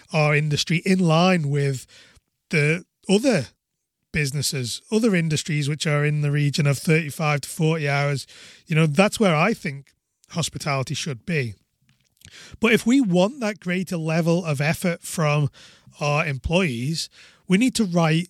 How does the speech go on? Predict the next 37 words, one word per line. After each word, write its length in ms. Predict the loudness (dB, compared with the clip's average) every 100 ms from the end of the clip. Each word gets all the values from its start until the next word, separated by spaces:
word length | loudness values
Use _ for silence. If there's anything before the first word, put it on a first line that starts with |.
| _
better 260 | -2 -2 -2
job 260 | 0 0
description. 520 | 0 -2 -2 -4 -4 0
And 100 | 2
I 120 | 2
don't 220 | 2 0
mean 260 | -2 -2 -2
by 280 | -2 -2
stuffing 520 | -4 -4 -2 -2 -2 -2
our 80 |
job 220 | 0 -2 -2
descriptions 640 | -4 -6 -8 -8 -8 -8
full 460 | -8 -4 -2 -2 -4 -12 -20 _ -2
of 440 | 0 0 0 -4 -12 -20 _ _
all 320 | 4 6 4
the 100 | 0
possible 440 | -4 -6 -8 -12 -12
things 300 | -12 -12 -12
that 80 | -10
we 140 | -10
expect 380 | -10 -8 -8 -6
people 220 | -6 -6
to 100 | -6
do, 280 | 2 2 2
but 180 | -2 -6
it's 160 | -4
the 80 | -2
ra-, 240 | 0 -2
the 140 | 0 0
way 160 | 2
that 140 | 2 0
we 120 | -2
word 460 | 0 2 4 2 -2
it 120 | -10 -18 -20 -4
needs 200 | 0 0
to 100 | 0
be 140 | -2